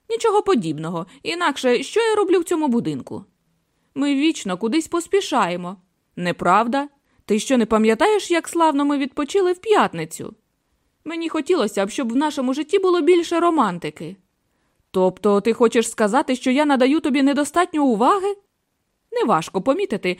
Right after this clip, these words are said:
що дослівний переклад слів жінки цілком може означати зовсім інше для чоловіка,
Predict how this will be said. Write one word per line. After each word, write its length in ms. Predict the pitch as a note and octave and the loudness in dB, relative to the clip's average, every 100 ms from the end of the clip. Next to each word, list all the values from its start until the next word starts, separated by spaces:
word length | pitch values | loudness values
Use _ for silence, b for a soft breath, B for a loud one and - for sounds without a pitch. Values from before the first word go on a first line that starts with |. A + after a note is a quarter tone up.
| B | B
що 200 | - B3 | -4 -4
дослівний 600 | G3 C#4 - A3 E3+ F3 | 0 -2 -2 -2 -2 -4
переклад 500 | G3+ A#3 G#3+ G#3 G#3 | -2 -2 0 -2 -6
слів 280 | - B3 A3 | -4 -4 -2
жінки 420 | C4+ G4 F4 F4+ B | -2 -2 -4 -6 B
цілком 440 | - F4 E4 A4+ F#4+ | -4 -4 0 -2 0
може 200 | F#4 E4+ | -2 -2
означати 480 | C#4 C#4 D4+ C#4+ A#3 | 0 -2 -2 -4 -4
зовсім 580 | D#3+ G3+ E4 - F#4+ F#4+ | -2 0 0 0 -4 -4
інше 360 | - F3+ G3+ B3 | -8 -6 -4 -2
для 120 | A#3 | -4
чоловіка, 600 | A3 G3 F#3 D3 C#3 D#3 | -2 -4 -2 -4 -6 -10